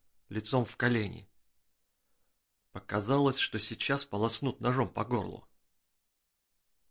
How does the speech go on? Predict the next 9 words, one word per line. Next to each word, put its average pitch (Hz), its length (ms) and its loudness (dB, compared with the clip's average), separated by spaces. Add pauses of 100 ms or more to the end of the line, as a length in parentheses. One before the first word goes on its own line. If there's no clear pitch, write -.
(260)
Но 107 200 -2
теперь 123 480 2
беззащитны 151 720 0
были 139 280 4
спина 120 440 2
и 113 40 0
затылок. - 640 -10 (1300)
Сжав 110 320 6
зубы, 123 440 2